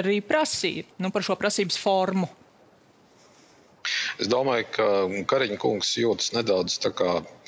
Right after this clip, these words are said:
Speaker 2: aizskarts vai apbēdināts. Nu, katrā gadījumā, eh, kaut kāds tāds negatīvs, eh, saistībā ar to, kā tas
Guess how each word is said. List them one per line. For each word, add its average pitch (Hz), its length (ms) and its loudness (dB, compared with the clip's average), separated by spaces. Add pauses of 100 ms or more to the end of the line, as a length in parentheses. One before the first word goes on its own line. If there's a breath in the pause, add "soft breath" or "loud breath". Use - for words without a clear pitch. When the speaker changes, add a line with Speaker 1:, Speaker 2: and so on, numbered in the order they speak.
(320 loud breath)
Speaker 2:
aizskarts - 560 0
vai 101 160 4
apbēdināts. 95 800 2
Nu, 117 80 -2
katrā 117 240 4
gadījumā, 107 400 2 (140)
eh, 95 380 -2 (200)
kaut 98 220 0
kāds 92 340 2
tāds - 320 -2
negatīvs, 135 680 2 (180)
eh, 110 80 4 (100)
saistībā 98 540 2
ar - 100 -14
to, 107 160 4
kā 98 160 2
tas - 160 -2